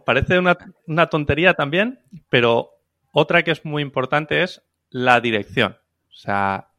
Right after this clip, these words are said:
saber elegir bien la dirección en la que quieres registrar tu ficha de Google My Business.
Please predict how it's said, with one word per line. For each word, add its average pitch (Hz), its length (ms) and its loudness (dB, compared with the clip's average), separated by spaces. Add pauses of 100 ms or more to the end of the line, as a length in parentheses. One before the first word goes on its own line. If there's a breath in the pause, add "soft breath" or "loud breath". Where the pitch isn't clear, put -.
(340)
saber 143 300 0
elegir 165 340 -4
bien 160 280 -2
la 156 80 4
dirección 143 640 -2
en 120 180 -6
la 107 160 0
que 104 480 -6
quieres 139 260 0
registrar 135 540 -4
tu 127 100 -12
ficha 131 360 -4
de 120 80 0
Google 113 280 0
My 104 120 -4
Business. - 380 -18